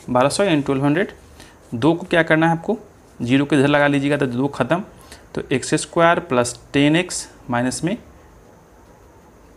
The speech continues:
ट्वेल्व हंड्रेड। अब बस इसको फैक्टर तोड़िए, जो आएगा सबको हो जाएगा आंसर, है ना। तो चलिए इसको फैक्टर तोड़िएगा, तो आप बारह सौ को तोड़ना है दो पार्ट में,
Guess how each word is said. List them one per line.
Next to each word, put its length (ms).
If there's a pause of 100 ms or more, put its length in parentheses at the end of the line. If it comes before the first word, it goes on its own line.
(140)
ट्वेल्व 260
हंड्रेड। 300 (360)
अब 80
बस 160
इसको 220
फैक्टर 300
तोड़िए, 280
जो 140
आएगा 180
सबको 260
हो 100
जाएगा 220
आंसर, 260 (260)
है 60
ना। 60 (520)
तो 60
चलिए 260
इसको 160
फैक्टर 240
तोड़िएगा, 360 (300)
तो 60
आप 180
बारह 200
सौ 140
को 100
तोड़ना 300
है 100
दो 120
पार्ट 220
में, 140